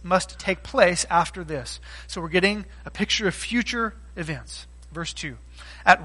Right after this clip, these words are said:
once I was in the Spirit, and there before me was a throne in heaven, with someone sitting on it.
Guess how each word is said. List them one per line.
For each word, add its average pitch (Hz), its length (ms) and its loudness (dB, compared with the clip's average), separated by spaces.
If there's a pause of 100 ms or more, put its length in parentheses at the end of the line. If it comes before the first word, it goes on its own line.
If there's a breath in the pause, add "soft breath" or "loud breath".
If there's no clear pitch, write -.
once 262 360 8
I 190 80 10
was 185 160 2
in 190 60 -4
the 165 80 -4
Spirit, - 560 0 (380 soft breath)
and 170 220 -4
there 240 240 6
before 220 420 0
me 214 120 -4
was 180 200 -6
a 165 60 -2
throne 220 560 2
in 202 160 -6
heaven, 143 480 0 (400 loud breath)
with 190 140 0
someone 196 420 2
sitting 254 460 -2
on 117 180 -4
it. - 180 -16